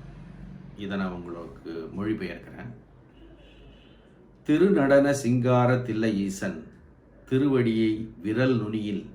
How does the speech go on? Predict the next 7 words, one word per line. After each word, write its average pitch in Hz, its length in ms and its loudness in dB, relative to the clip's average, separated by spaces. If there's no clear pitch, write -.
உலகை 110 580 0
ஆளும் 95 440 -4
திருமகளின் 135 840 4
சோதரனை 101 800 0
போற்றி 110 360 -4
போற்றி 95 640 -10
திகைத்துமே 107 800 0